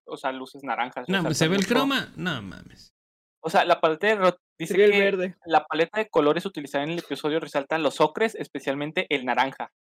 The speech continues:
Speaker 1: el mismo color de la gema del alma. En el segundo capítulo resalta
Speaker 3: Pero es
Speaker 1: mucho
Speaker 3: teoría, ¿no?
Speaker 1: el rojo.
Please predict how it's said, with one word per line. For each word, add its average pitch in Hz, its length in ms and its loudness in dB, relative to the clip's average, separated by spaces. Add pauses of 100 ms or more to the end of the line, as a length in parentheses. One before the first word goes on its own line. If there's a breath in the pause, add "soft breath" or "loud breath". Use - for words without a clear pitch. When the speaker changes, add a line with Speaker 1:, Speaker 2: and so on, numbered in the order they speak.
(320)
Speaker 1:
el 131 120 -2
mismo 139 260 0
color 139 220 6
de 143 80 -2
la 131 80 2
gema 104 260 -12
del 110 140 -2
alma. 143 240 0 (1120)
En 170 140 2
el 165 100 -2
segundo 175 380 0
capítulo 196 520 0
resalta 143 380 0
Speaker 3:
Pero 254 80 6
es 285 80 0
Speaker 1:
mucho 285 180 4
Speaker 3:
teoría, 175 280 10
¿no? 214 300 -2
Speaker 1:
el 147 180 0
rojo. 160 440 4